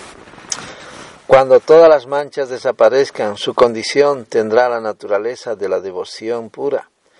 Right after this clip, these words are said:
Todos nuestros actos deben ser realizados como un servicio a Krishna para su placer, pero eso por sí solo no es suficiente. En este servicio no debe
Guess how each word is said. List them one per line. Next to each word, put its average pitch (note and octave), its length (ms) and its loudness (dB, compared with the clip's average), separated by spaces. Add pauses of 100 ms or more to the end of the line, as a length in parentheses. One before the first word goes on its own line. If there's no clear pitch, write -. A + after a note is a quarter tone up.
(380)
Todos D#3+ 320 -2
nuestros C#3+ 400 -8
actos C#3 360 -6
deben B2+ 220 -6
ser A#2+ 220 -10
realizados B2 680 -2
como A2+ 200 -10
un A#2 80 -8
servicio G#2+ 480 -10
a - 60 -6
Krishna A2 500 -10
para G2 240 -4
su - 160 -20
placer, G#2+ 480 -4 (720)
pero C3 300 4
eso C3+ 600 0 (140)
por B2 160 2
sí C#3 240 -10
solo C3+ 400 4
no B2+ 140 -4
es C#3 80 -6
suficiente. A#2+ 880 -8 (560)
En B2 100 -2
este C3+ 260 2
servicio C#3 640 -2
no C3+ 160 2
debe C3 480 2